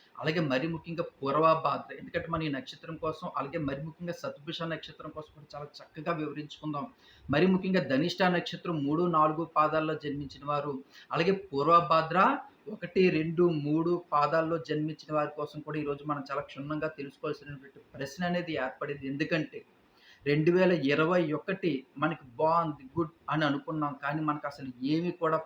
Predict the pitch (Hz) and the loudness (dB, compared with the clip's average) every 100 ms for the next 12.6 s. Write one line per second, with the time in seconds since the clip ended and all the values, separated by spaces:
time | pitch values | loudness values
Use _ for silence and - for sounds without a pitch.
0 | - 135 165 190 - 160 180 175 165 151 | -6 0 0 0 -2 -2 0 0 0 -4
1 | 147 151 151 143 147 147 143 127 - _ | -8 -12 -8 -4 -4 -4 -6 -10 -14 _
2 | - _ 135 170 165 139 151 170 175 143 | -20 _ 0 2 4 2 2 2 2 0
3 | 131 151 170 151 147 156 165 135 127 135 | 0 2 2 2 -2 -2 -4 -4 -2 -2
4 | 160 160 139 139 156 147 - - - - | 0 0 -2 -2 -2 -2 -8 -18 -20 -20
5 | - 170 190 185 147 151 175 185 180 143 | -4 2 4 4 4 2 4 4 2 0
6 | 143 160 175 175 156 139 156 175 165 175 | 0 0 2 2 2 2 2 2 -2 -2
7 | 165 160 - 160 151 - 151 160 196 190 | -2 -4 -6 -8 -8 -10 -2 2 6 6
8 | 165 180 - 160 151 151 160 175 170 170 | 6 2 -2 -6 -6 -4 0 0 0 -4
9 | 160 156 147 151 151 147 147 151 147 - | -2 -2 -4 -6 -8 -6 -6 -6 -14 -12
10 | - 185 185 170 165 165 160 165 151 147 | -4 2 4 4 0 -4 -2 -2 -4 -6
11 | 143 170 170 151 - _ - - 165 175 | -6 -6 -4 -6 -6 _ -20 -2 0 0
12 | - 123 147 160 185 | -2 2 2 6 4